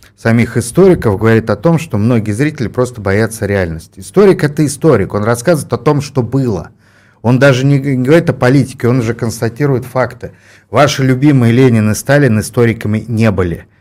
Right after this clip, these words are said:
Это были юристы, это были практики, да. А, политику делают люди всё-таки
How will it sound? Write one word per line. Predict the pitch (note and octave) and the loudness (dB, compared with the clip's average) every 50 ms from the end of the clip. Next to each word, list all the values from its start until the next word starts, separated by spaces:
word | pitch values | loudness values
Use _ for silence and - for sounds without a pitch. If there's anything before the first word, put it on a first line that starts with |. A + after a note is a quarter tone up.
| _ _ | _ _
Это | - - - G2 | -20 -12 -12 -6
были | F#2+ A2+ A2+ G#2 G2 | -4 -2 -2 0 0
юристы, | F#2 F2+ F#2 F#2 G2 G#2 B2+ D#3 D#3 D#3 - - G#2 | -2 -4 -4 -4 -4 0 2 2 0 0 -2 -6 -6
это | - - G2 | -6 -6 -6
были | F#2 G#2 F#2+ F#2 F2 | -6 -4 -4 -4 -6
практики, | - - - C3 D3 D3 C#3+ - - A#2 - - | -6 -2 0 0 0 0 -2 -6 -10 -12 -10 -8
да. | F#2+ F2 A2 A#2+ A2 - - - - - - _ _ | -6 -2 -2 -2 -2 -4 -8 -18 -20 -20 -20 _ _
А, | G2 G2 G2 F#2+ F#2+ F#2+ | -4 -2 -2 -2 -2 -4
политику | F#2+ - A#2 A2 A#2 D3+ E3+ E3+ D#3 - - - G2+ | -2 0 0 2 4 2 2 0 -4 -6 -6 -6 -6
делают | F#2+ G2 A#2 C#3 D3 D3 C#3+ C3+ A#2+ G#2 - - - _ _ _ _ _ | -4 -2 2 2 4 4 4 4 2 2 0 -6 -16 _ _ _ _ _
люди | - G2+ B2 C#3 C3+ B2+ | -4 0 0 2 2 0
всё-таки | G#2 - - B2+ A#2+ - - - - A#2 G2+ - | -2 -2 -4 -4 -4 -4 -10 -4 -2 -2 -2 -2